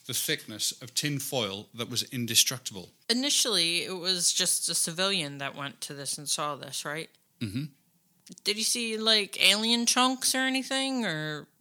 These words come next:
Speaker 2: was it all just pieces
Speaker 1: Well,
Speaker 2: of the ship?
Speaker 1: all he saw at that point was debris,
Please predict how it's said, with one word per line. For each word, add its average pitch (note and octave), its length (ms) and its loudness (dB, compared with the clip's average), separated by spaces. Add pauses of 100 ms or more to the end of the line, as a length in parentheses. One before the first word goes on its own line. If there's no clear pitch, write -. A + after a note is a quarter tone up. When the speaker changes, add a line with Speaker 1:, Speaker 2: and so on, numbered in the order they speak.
Speaker 2:
was F#3 180 0
it F3 100 0
all F#3 280 4
just F3 380 -2 (440)
pieces F3+ 500 -4
Speaker 1:
Well, C3+ 160 6
Speaker 2:
of A#2+ 40 6
the C3 60 2
ship? C#3+ 140 6
Speaker 1:
all C#3+ 120 8
he B2 180 4
saw G#2+ 320 6
at F#2 60 -4
that A2+ 280 -4
point G#2+ 300 -6
was G#2+ 120 -2
debris, F#2+ 480 0